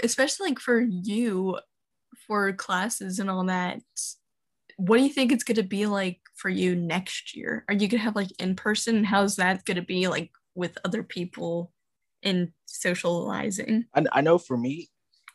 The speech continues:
Speaker 2: I know for me, like, or whatever, um, so, like, even, like, the way my class, like, with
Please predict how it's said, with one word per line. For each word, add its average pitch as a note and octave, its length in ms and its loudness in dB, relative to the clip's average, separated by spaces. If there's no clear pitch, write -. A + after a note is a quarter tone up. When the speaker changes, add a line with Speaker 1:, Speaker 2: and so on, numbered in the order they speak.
Speaker 2:
I A#2 60 -4
know B2+ 160 -2
for A2 200 -10
me, F2+ 340 -2
like, F2+ 360 -2
or F2+ 120 -2
whatever, F#2 360 -4
um, E2+ 300 -8
so, G2 260 4
like, F2 160 -2
even, G2+ 260 0
like, F#2 200 0
the F2+ 100 0
way F2+ 140 4
my F2 120 2
class, F2 400 -2
like, E2 180 -4
with F2+ 200 -2